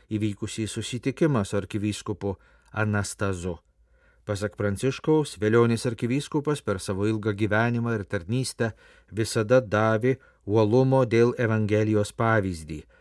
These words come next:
tarnaudamas ir skelbdamas Kristų ne tik Albanijoje,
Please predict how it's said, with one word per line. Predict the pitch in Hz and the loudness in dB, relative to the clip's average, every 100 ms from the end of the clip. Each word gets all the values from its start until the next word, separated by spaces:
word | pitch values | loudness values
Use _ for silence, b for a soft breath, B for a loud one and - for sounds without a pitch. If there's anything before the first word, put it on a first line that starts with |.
| b b b | b b b
tarnaudamas | 95 90 98 120 127 127 127 127 - | -8 -4 0 2 2 0 0 -2 -4
ir | 90 | -6
skelbdamas | 87 - 110 107 101 104 98 92 - | -8 -2 0 0 0 -2 -2 -4 -4
Kristų | 117 123 - 117 | -2 -2 -2 -2
ne | 107 | -2
tik | 95 110 92 | -2 -4 -6
Albanijoje, | 87 95 117 131 135 131 131 | -4 0 2 2 2 2 0